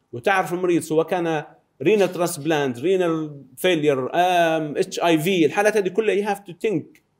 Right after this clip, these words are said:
careful. يعني حتى مرات بيمشي بتحتاج زي هذه متاع الكابوسي، يعني بمجرد ما تاخذ انت الهيستوري من المريض وتتاكد من الاشياء هذه.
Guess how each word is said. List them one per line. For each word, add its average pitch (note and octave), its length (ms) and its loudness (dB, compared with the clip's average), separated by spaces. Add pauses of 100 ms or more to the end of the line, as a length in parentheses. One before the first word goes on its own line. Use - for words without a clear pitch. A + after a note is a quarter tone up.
(120)
careful. C#3 340 2
يعني D#3 400 0 (380)
حتى A#3 340 0
مرات F3+ 320 2
بيمشي G#3 300 4
بتحتاج - 360 2
زي C3 240 0
هذه C3 200 -2
متاع A2 160 -6
الكابوسي، B2 500 -4 (300)
يعني C3 200 -2
بمجرد C#3 440 2
ما D#3+ 100 -2
تاخذ D#3+ 320 -2
انت E3+ 140 -4
الهيستوري C#3+ 400 -6
من C3+ 60 0
المريض C3+ 300 2
وتتاكد B2+ 480 -8
من B2+ 60 -4
الاشياء B2 380 -6
هذه. E2+ 120 -10